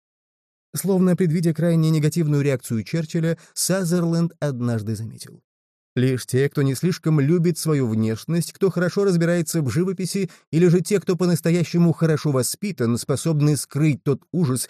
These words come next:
и даже отвращение, какие они испытают, впервые увидев на холсте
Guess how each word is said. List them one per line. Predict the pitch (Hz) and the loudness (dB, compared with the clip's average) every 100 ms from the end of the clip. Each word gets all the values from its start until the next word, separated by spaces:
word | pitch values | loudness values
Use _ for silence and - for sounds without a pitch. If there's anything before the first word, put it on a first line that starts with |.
| - | -6
и | 135 | -2
даже | 123 131 | 0 0
отвращение, | 127 127 131 - 190 120 107 107 | -2 -2 -4 -6 -6 -4 -4 -4
какие | 113 135 | -4 -2
они | 120 123 | 0 0
испытают, | 113 - 120 131 156 156 | -2 -4 -2 0 0 -2
впервые | - 165 147 139 156 | -2 -2 0 0 0
увидев | 156 147 156 151 - | 0 -2 0 -2 -2
на | 147 | -4
холсте | 139 135 - - 143 | -2 -6 -6 -4 -4